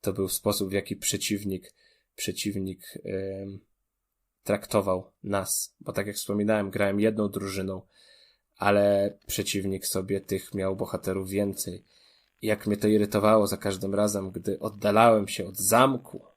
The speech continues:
już chciałem sobie gdzieś tam dalej pójść, a on mi podsyłał takiego gdzieś tam gównianego herosa, który był mi w stanie ten zamek, y, tam zadać,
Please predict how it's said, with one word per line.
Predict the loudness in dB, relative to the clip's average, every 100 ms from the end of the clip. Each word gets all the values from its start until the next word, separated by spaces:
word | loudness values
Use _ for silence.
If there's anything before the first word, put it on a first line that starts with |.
| _ _
już | -14
chciałem | -8 -4 -4
sobie | -4 -4 -4
gdzieś | -4
tam | -2 0
dalej | 4 6 6 4
pójść, | -2 -8 -10 -18 _ _ _ _ 2
a | 4
on | 4
mi | 4
podsyłał | 4 6 8 6
takiego | 4 0 -2
gdzieś | -2 -4
tam | -2 -2
gównianego | -2 -2 0 2 2 2 -2 -6 _ _ _ _ _ _
herosa, | 0 4 6 4 -2
który | -4 -4 0
był | 2
mi | 2 0
w |
stanie | 0 0 0
ten | -2 -2
zamek, | -2 -2 -4
y, | -12 -10 -10 -6
tam | -8 -6
zadać, | 0 0 2 0 -2